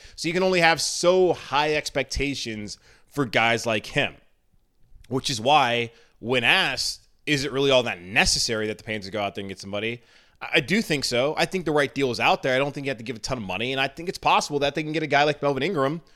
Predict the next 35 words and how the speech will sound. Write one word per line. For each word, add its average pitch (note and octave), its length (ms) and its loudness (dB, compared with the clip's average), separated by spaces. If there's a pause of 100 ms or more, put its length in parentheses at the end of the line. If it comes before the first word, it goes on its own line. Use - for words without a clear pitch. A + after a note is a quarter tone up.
(280)
for F3 200 4
less - 600 2 (280)
than C#3+ 220 2
what C#3+ 160 2
Floyd B2 360 4
would G2+ 160 -8
cost. F#2 360 -4
And C#3 60 -2
I D#3 100 4
would G3+ 120 6
imagine G3+ 340 0
that F#3+ 140 2
he F#3+ 160 -2
would G3 420 -2
come A#2 460 -2
less F#2+ 320 -2
'cause A2+ 160 -6
he C3+ 160 2
is B2+ 220 0 (220)
about, G#2+ 220 -2
what, G2 140 -10
four B2+ 240 0
or A#2 60 0
five A#2 260 2
years A#2 220 -2
older, A#2+ 460 0 (300)
didn't C#3 260 2
produce A#2+ 280 -2
at A2+ 60 -14
the A#2 80 -8
same B2 240 0
level A2+ 300 2
as A2 100 -2
Floyd A2 340 -2
did. B2+ 360 -4